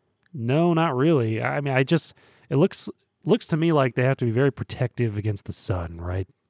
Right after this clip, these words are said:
Two suns. For some reason, they're particularly sensitive to it, so they wear these,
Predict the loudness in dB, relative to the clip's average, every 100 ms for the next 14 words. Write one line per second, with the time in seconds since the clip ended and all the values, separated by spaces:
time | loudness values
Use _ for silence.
0 | -6 -4 -2 -4 -4 -6 -10 -14 _ _
1 | _ _ _ _ _ -4 -2 0 0 0
2 | 0 0 -2 _ _ -8 -6 -2 -4 -2
3 | -2 0 0 -2 -2 -4 -4 -4 -4 0
4 | 0 0 0 0 2 2 0 0 -2 -2
5 | -6